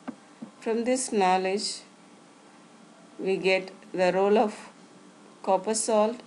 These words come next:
as co-catalyst in wake-up process is oxidation of palladium zero by copper two. So the correct option is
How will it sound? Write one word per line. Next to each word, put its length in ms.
as 220
co-catalyst 1000
in 200
wake-up 360
process 600
is 440
oxidation 800
of 200
palladium 580
zero 460
by 340
copper 420
two. 160
So 240
the 140
correct 420
option 540
is 400